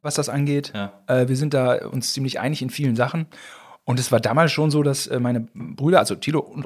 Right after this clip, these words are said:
Speaker 1: Robin, also ich hab zwei Brüder,
Speaker 2: Mhm.
Speaker 1: äh, wollten eine Stereoanlage. Es gab die aus dem Aldi
Speaker 2: Ja.
Speaker 1: von Medion.
Speaker 2: <laughs>
Speaker 1: Die hatte echt nicht so einen guten Sound, muss ich jetzt
Speaker 2: Ja.
Speaker 1: mal so sagen. Aber es war so. Ähm,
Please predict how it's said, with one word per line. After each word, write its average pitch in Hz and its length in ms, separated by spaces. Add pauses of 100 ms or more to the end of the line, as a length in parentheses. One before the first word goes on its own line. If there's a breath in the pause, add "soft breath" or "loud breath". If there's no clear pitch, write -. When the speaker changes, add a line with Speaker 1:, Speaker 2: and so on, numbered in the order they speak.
Speaker 1:
Robin, 226 480
also 113 140
ich - 80
hab - 60
zwei 127 180
Brüder, 165 240 (140)
Speaker 2:
Mhm. 110 180 (140)
Speaker 1:
äh, 107 320
wollten 120 160
eine 110 80
Stereoanlage. 135 960 (540 loud breath)
Es 135 100
gab - 220
die 139 80
aus 156 100
dem 160 100
Aldi 107 340 (180)
Speaker 2:
Ja. 101 100
Speaker 1:
von 123 140
Medion. 104 420 (180)
Speaker 2:
<laughs> - 420
Speaker 1:
Die 147 60
hatte 156 200
echt 139 140
nicht 131 100
so 123 80
einen 113 60
guten 113 180
Sound, 98 300
muss - 100
ich - 60
jetzt 113 100
Speaker 2:
Ja. 107 60
Speaker 1:
mal 101 100
so 92 80
sagen. 90 320
Aber 127 160
es 139 120
war 143 200
so. 87 240 (540 loud breath)
Ähm, 135 800